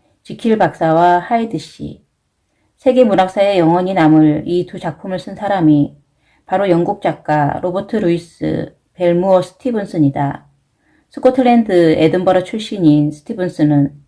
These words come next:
어려서부터 작가가 되고 싶어 했다. 부모의 권유를 못 이긴 그는 엔지니어가 되려고 스코틀랜드 공대에 입학하기도 하고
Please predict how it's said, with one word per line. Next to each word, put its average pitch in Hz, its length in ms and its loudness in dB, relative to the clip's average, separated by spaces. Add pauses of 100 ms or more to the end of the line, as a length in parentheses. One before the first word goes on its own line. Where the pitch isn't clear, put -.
(440)
어려서부터 208 640 -4
작가가 202 400 -2
되고 160 180 0
싶어 160 260 -8
했다. 147 580 -6 (580)
부모의 214 420 0
권유를 175 680 0
못 165 220 -2
이긴 180 220 -4
그는 151 540 2 (340)
엔지니어가 208 600 0
되려고 151 760 -2
스코틀랜드 220 560 -4
공대에 156 640 0
입학하기도 175 580 -6
하고 156 600 -6